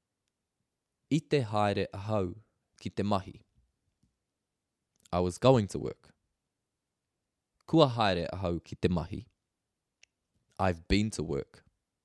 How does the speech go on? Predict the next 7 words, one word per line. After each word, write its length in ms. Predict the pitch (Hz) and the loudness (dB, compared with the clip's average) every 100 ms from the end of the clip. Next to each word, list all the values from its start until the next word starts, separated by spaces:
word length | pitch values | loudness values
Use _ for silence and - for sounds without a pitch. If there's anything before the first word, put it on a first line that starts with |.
| _ _ _ _ _ _ _ _ _ _ | _ _ _ _ _ _ _ _ _ _
Kua, 420 | - 170 170 160 - _ _ _ _ _ - | 4 6 6 4 -4 _ _ _ _ _ -2
I 100 | 117 | 2
remember 320 | 123 127 117 | 2 2 0
when 100 | 110 | 2
I 60 | 104 | 2
was 260 | 101 92 95 | 2 0 -4
learning, 640 | 98 101 95 85 85 120 | 2 4 2 -2 -6 -12